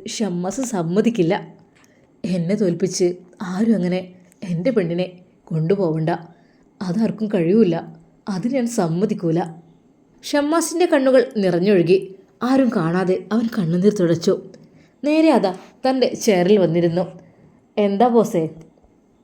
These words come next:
സ്റ്റാഫുകൾ ചോദിച്ചു. "ഹേയ്, ഒന്നുമില്ലടാ. അത് ചില സമയത്ത് നമുക്ക് അങ്ങനെയാണല്ലോ. ചിലപ്പോൾ ദുഃഖം ഉണ്ടാവും, ചിലപ്പോൾ സന്തോഷം ഉണ്ടാവും. എന്തായാലും അൽഹംദുലില്ലാ,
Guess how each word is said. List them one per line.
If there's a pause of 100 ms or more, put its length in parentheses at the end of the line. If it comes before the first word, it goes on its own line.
(300)
സ്റ്റാഫുകൾ
ചോദിച്ചു. (220)
"ഹേയ്, (140)
ഒന്നുമില്ലടാ. (720)
അത് (360)
ചില
സമയത്ത് (260)
നമുക്ക്
അങ്ങനെയാണല്ലോ. (400)
ചിലപ്പോൾ
ദുഃഖം
ഉണ്ടാവും,
ചിലപ്പോൾ
സന്തോഷം
ഉണ്ടാവും. (640)
എന്തായാലും
അൽഹംദുലില്ലാ,